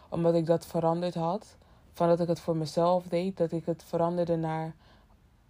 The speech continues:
ook voor anderen. Waardoor het, waardoor ik soort van,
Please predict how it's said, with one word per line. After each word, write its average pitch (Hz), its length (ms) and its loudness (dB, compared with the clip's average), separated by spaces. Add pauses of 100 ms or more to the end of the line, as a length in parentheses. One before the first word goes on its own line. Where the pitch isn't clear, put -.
(880)
ook 190 260 8
voor - 200 2
anderen. 160 420 0
Waardoor 160 520 0 (760)
het, 165 400 -2 (2500)
waardoor 170 320 4
ik 202 100 2
soort 202 220 0
van, 196 320 0